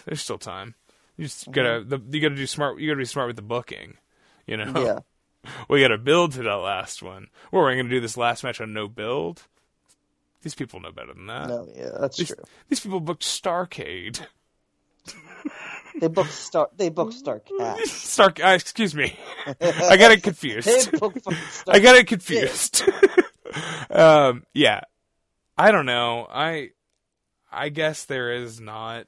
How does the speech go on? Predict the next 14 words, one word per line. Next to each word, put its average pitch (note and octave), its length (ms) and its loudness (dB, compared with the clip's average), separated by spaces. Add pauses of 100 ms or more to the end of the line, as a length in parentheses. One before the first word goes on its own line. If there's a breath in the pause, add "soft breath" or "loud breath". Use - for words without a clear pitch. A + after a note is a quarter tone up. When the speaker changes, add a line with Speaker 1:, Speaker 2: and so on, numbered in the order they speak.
Speaker 1:
There's B2 260 -12
no C3 160 -8
wealth A#2+ 380 -4
of B2 280 -12
Pat C3 180 -6
Speaker 2:
Yeah, D#3+ 260 0
Speaker 1:
Patterson. C#3 280 -4
Speaker 2:
match. A#2+ 280 -18
Ric D3 300 -12
Flair D3+ 280 -4
versus B2+ 460 -10
Bruce A#2+ 320 -14
Pritchard. - 460 -12 (600 loud breath)
Speaker 1:
Yeah. A2 420 -4